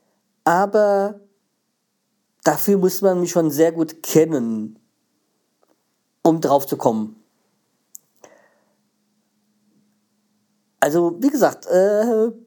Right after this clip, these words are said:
vielleicht wieder eine oder andere mich finden. Ich habe nämlich null Statusmeldungen, ich habe, äh, null Freunde, ich bin eigentlich wirklich nur eine Karteileiche.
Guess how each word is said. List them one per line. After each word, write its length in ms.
vielleicht 280
wieder 140
eine 180
oder 220
andere 160
mich 120
finden. 440
Ich 180
habe 220
nämlich 280
null 280
Statusmeldungen, 880
ich 220
habe, 480
äh, 320
null 240
Freunde, 720
ich 960
bin 400
eigentlich 760
wirklich 380
nur 80
eine 140
Karteileiche. 760